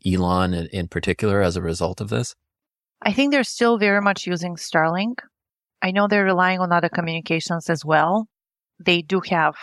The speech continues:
Speaker 2: uh, redundancy built in, in the event of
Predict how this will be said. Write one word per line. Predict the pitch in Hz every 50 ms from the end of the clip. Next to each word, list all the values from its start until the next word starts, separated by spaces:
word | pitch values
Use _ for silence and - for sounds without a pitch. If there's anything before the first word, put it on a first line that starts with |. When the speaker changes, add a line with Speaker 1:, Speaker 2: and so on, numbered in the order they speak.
| - - -
Speaker 2:
uh, | - 170 160 156
redundancy | 147 151 170 160 156 160 165 165 165 165 165 160 - - 165 160
built | 151 160 156 151 160 - - -
in, | 165 156 160 190 220 226 - _ _ _ _ _ _ _ _ _ _ _ _ _ _ -
in | - 175 208 196
the | 202 202
event | 190 185 185 185 185 180 - - - -
of | 185 175 -